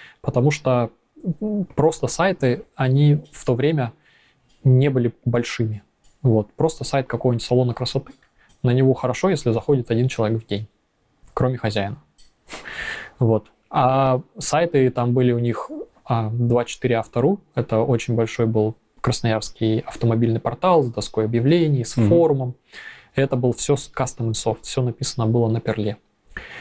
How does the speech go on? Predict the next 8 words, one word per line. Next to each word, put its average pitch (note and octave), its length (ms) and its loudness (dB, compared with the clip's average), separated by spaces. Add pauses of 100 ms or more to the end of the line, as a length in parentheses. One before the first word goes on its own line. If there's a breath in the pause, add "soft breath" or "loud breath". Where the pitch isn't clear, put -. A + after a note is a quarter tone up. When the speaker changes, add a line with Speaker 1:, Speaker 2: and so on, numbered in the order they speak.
(220 loud breath)
Speaker 1:
И D#3+ 140 4
был D3 260 4
ещё C3+ 260 0
один A#2+ 260 0
сайт A#2 460 -2 (180)
celler D#3 440 0 (180)
точка B2+ 380 -2
ру, A#2+ 220 2